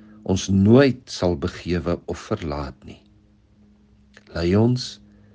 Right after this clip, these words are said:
en dra ons op ons lewenspad wat U lankal reeds vir ons uitgelê het. Dra en lei ons tot aan die einde van die tyd, wanneer U seun weer sal kom om ons te kom haal.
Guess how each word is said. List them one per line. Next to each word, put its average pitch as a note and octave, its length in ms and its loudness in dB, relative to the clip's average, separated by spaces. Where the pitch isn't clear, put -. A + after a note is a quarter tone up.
en B2+ 160 6
dra A#2+ 280 8
ons C3 180 2
op B2+ 140 0
ons C3 180 0
lewenspad B2+ 840 0
wat F#2+ 220 -4
U - 80 -8
lankal B2+ 540 0
reeds B2+ 280 -4
vir C3+ 120 -8
ons D3 200 -10
uitgelê D#2+ 520 -8
het. D2 100 -12
Dra F#2 480 2
en F#2 280 0
lei G2+ 200 4
ons F#2+ 240 0
tot F#2+ 220 -4
aan F#2 80 -2
die F#2 160 -4
einde C#3+ 240 -2
van G#2+ 200 -8
die D#2+ 180 -8
tyd, D2 240 -8
wanneer F2+ 240 0
U F#2+ 100 -2
seun B2 440 6
weer G#2+ 240 4
sal F#2+ 240 -2
kom F#2+ 240 0
om E2+ 140 -2
ons E2+ 200 -6
te - 100 -10
kom D2+ 200 -10
haal. D2 300 -12